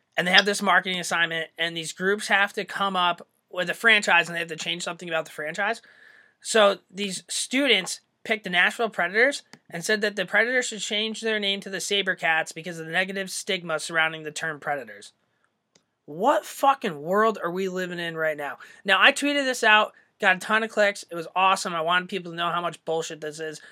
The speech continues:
Some people came at me, "Oh, it's a marketing assignment. These kids are just doing what their teachers are telling them to, blah, blah, blah, blah." They had to pick a franchise. You're telling me, out of all the teams in the N H L, you pick the Nashville Predators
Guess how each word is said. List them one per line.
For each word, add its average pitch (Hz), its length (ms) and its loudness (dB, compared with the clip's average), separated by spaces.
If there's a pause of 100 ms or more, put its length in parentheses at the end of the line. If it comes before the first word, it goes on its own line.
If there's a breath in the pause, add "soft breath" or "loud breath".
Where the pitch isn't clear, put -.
(160 loud breath)
Some 240 240 4
people 240 260 -2
came 208 240 -2
at 190 240 0
me, 190 180 -6
"Oh, 202 240 4
it's 196 140 -2
a 208 60 0
marketing 196 500 -2
assignment. 185 640 -2
These 190 160 -6
kids 202 220 -4
are 190 60 -8
just 190 220 -8
doing 202 200 -2
what 196 140 -2
their 190 100 -10
teachers 185 340 -8
are 190 80 -6
telling 190 400 -2
them 180 180 -6
to, 185 200 -6
blah, 180 220 2
blah, 170 200 -2
blah, 160 80 -8
blah." 160 240 0 (800 soft breath)
They 226 140 10
had 240 160 8
to 220 80 0
pick 220 240 0
a 214 40 0
franchise. 185 600 -4 (240)
You're 233 180 0
telling 240 400 -2
me, 139 220 -10 (320)
out 170 140 4
of 160 180 -6
all 196 280 8
the 285 100 -2
teams 240 420 -4
in 160 100 -8
the 151 140 -14
N 165 140 0
H 214 220 0
L, 170 260 0 (220)
you 175 200 -4
pick 262 240 2
the 220 100 0
Nashville 180 460 4
Predators 202 580 0